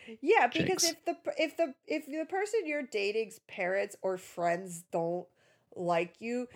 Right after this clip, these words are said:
Speaker 1: you're already driving a wedge between them and other people in their life that might mean that, like, they spend less time with those people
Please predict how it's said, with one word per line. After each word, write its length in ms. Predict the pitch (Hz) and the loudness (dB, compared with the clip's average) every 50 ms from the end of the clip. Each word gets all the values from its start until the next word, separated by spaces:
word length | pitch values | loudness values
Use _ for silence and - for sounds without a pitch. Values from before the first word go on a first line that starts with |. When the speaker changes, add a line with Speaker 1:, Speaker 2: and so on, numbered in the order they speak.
| - - - | -20 -14 -8
Speaker 1:
you're 280 | 196 233 240 226 - - | -2 0 0 0 2 2
already 420 | 208 214 214 226 240 240 247 233 | 4 4 4 4 4 2 0 -2
driving 480 | 185 180 202 196 202 196 196 208 208 185 | -4 -2 2 4 4 4 4 2 0 -2
a 60 | 180 | -2
wedge 580 | 175 170 170 160 165 170 190 202 202 - - _ _ _ _ | -2 0 2 2 4 2 2 0 -2 -8 -14 _ _ _ _
between 400 | - 208 - - - 220 202 180 175 | -6 -6 -6 -6 -8 -8 -6 -2 0
them 220 | 175 175 190 196 | 0 0 0 0
and 80 | 185 - - | -2 -2 0
other 220 | 175 175 175 175 | 0 2 2 0
people 440 | 170 - - 185 175 170 208 208 214 | 0 -2 -10 -12 -10 -6 -4 -4 -4
in 100 | 220 220 | -4 -2
their 180 | 220 226 226 233 | -2 -2 0 2
life 380 | 233 233 240 240 254 254 - - | 4 4 4 4 2 0 -2 0
that 220 | 190 185 - 175 | 0 0 0 0
might 400 | 196 185 180 175 185 180 - - | 0 2 2 2 2 0 -2 -6
mean 280 | 190 196 190 180 185 180 | -8 -6 -4 -4 -2 0
that, 240 | 175 170 - - | 0 0 0 0
like, 260 | - 180 170 160 - - | 0 0 0 -2 -2 -4
they 140 | 190 175 | -4 -4
spend 280 | 175 - - 185 175 180 | -4 -4 -2 -2 -2 -2
less 220 | 170 156 170 - | -2 -4 -4 -6
time 320 | - - 214 196 202 202 196 | -8 -6 -4 -2 -2 -2 -4
with 160 | 190 190 - | -6 -6 -2
those 280 | 233 240 247 269 262 - | -2 0 0 0 -2 -4
people 680 | - 226 196 185 - - 190 185 180 180 185 190 190 | -12 -12 -12 -10 -4 0 2 4 4 4 4 2 0